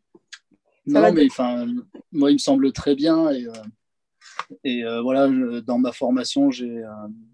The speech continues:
Speaker 2: j'avais un intervenant du Crips et du coup, on a été au Crips à Paris. Et, et, euh, ce que je veux dire, c'est que chaque institution a un petit peu sa, sa manière de faire, sa, son, pas sa charte, mais un petit peu sa politique, on va dire, et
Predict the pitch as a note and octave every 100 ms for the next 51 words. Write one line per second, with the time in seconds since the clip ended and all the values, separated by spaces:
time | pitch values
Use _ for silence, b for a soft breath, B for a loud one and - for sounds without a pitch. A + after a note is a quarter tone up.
0 | B2+ B2+ A#2+ A#2+ B2 A2 A2+ A#2 - A#2
1 | A#2+ B2+ C#3 B2+ A#2+ - C#3 C#3 - B2
2 | A2+ G#2 - B2 G#2+ G#2 B2+ A#2 - B2
3 | - A#2 - G#2 G#2+ B2+ B2+ G#2 - _
4 | _ _ _ _ _ _ _ _ _ _
5 | _ _ - - _ _ D3 C#3 C3 B2+
6 | B2+ B2+ B2 B2 B2 A#2+ A#2+ B2 B2 B2
7 | B2+ C3 C3 C3+ D3 - - C3 C3+ C3+
8 | E3 - - C3+ - - C#3+ - C#3+ C#3+
9 | C#3 E3+ D#3 C3+ - - C#3 - B2+ B2
10 | A#2+ A#2+ A#2 A#2 A#2 A#2 - B2 B2 B2
11 | A#2+ - C3 B2+ C#3 - A#2+ A2+ G#2+ G#2+
12 | - A#2 G#2+ G#2 G#2+ G#2+ A2 A2 A2+ _
13 | _ - A#2 - C#3 - D#3 D3+ B2 A#2
14 | A2 - B2 - B2 B2+ B2+ B2+ - C#3
15 | C3+ A#2 G#2+ G#2+ B2+ B2+